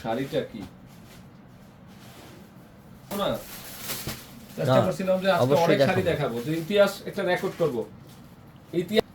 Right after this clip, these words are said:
Speaker 1: কিন্তু আপুরা চলে চার হাজার পাঁচশো। আমাদের কাছে সব রেঞ্জের আছে, একটু ডিফারেন্ট টাইপের শাড়িগুলো একটু লাইক করলাম, কি যে মনে করবেন যে আমাদের কাছে আছে এই টাইপের শাড়ি। এই প্রিন্টের শাড়ি আসে নাই, তা না, মানে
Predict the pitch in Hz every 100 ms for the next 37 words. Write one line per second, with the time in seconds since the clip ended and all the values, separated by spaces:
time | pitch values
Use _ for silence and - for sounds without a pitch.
0 | - - 151 147 160 170 185 180 175 -
1 | 135 135 143 143 147 127 - 107 - -
2 | - - - - - - - - - -
3 | 123 156 175 190 190 - 160 156 175 180
4 | 175 131 160 175 - - - - - -
5 | 208 175 180 208 202 196 196 185 160 170
6 | 180 - 160 143 - 143 123 123 135 139
7 | 151 156 156 143 147 160 269 277 - 143
8 | 143 123 135 127 127 113 - 95 90 -
9 | - - - - - - - 165 185 175
10 | 175 170 170 - 160 147 127 135 123 131
11 | 120 107 104